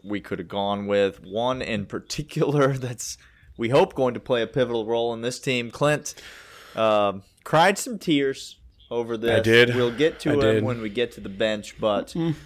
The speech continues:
Speaker 1: we think the best two linebackers to ever play under Kirby Smart at Georgia are Roquan Smith. The best two middle linebackers are Roquan
Speaker 2: Correct.
Speaker 1: Smith and Monty Rice. But Clint, those aren't the fun guys. Clint,
Speaker 2: No.
Speaker 1: th-,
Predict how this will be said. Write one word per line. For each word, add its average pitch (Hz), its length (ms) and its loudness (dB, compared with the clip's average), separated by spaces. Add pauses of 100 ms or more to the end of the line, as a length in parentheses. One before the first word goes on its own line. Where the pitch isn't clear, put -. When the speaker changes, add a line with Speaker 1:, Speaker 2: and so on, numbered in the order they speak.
(120)
Speaker 1:
we 175 200 6
think 240 360 0
the 165 100 -2
best 170 420 -2
two 170 220 -6
linebackers 120 640 -4
to 78 80 -6
ever 104 220 -2
play 104 260 -2
under 98 160 -6
Kirby 98 260 -6
Smart 95 260 -10
at 82 60 -14
Georgia 92 320 -8
are 92 160 -8
Roquan 92 440 -8
Smith. - 220 -14
The 110 100 -2
best 127 320 -2
two 113 80 -6
middle 110 280 0
linebackers 82 500 -8 (420)
are 104 80 -4
Roquan 110 380 0
Speaker 2:
Correct. - 20 -8 (260)
Speaker 1:
Smith - 40 -20 (380)
and 98 140 -8
Monty 98 360 -2
Rice. 92 440 -4 (520)
But 107 220 -2
Clint, 147 360 0
those 202 200 2
aren't 95 200 -4
the 95 60 -14
fun 110 320 -4
guys. 87 440 -8 (500)
Clint, 135 200 -4
Speaker 2:
No. 147 60 2
Speaker 1:
th-, 113 180 -8